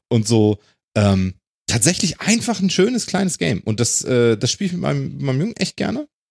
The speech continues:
Ähm, wir suchen uns immer wieder so Spiele und er hat ja auch so einen Hang zu diesen etwas düsteren Hintergrundthemen irgendwie, ne? Ori and Will of the Wisp hat er total gerne gespielt. Sea of Solitude hat er super gerne gespielt und so.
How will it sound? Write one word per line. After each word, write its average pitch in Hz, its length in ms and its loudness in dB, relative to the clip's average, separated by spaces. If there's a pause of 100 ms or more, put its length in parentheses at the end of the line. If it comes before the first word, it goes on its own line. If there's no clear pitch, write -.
(180)
Ähm, 120 220 -2
wir 113 60 -2
suchen 160 160 0
uns 156 100 -2
immer 156 180 0
wieder 156 140 -2
so 156 80 -4
Spiele 170 380 -4
und 110 240 -2
er 113 120 2 (120)
hat - 220 -4
ja 120 120 4
auch - 120 2
so - 100 0
einen 101 100 0
Hang 107 180 -2
zu - 140 -8
diesen 98 200 -2
etwas - 260 -4 (120)
düsteren 101 880 -2
Hintergrundthemen 82 800 -2
irgendwie, 101 360 -4
ne? 147 160 0
Ori 98 180 4
and 82 100 -2
Will 90 100 0
of 92 100 -4
the 113 120 -2
Wisp - 220 0
hat 107 80 -2
er 95 80 -2
total 101 220 -2
gerne 90 240 0
gespielt. 85 560 -2 (680)
Sea 98 160 4
of 87 60 -2
Solitude 123 440 0
hat 90 80 2
er 90 80 2
super 87 220 -2
gerne 85 260 0
gespielt 82 340 -4
und 87 60 -4
so. 80 220 -4